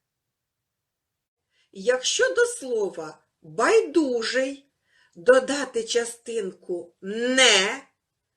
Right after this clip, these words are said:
то буде слово «небайдужий». Вихований. Додайте частинку «не» і прокажіть слово.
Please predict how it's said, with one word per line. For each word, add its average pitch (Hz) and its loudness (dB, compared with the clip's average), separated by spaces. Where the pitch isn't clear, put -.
то - 4
буде 208 -2
слово 233 -2
«небайдужий». 214 -2
Вихований. 311 -2
Додайте 381 2
частинку 240 -6
«не» 330 -2
і 427 0
прокажіть 254 -4
слово. 160 -10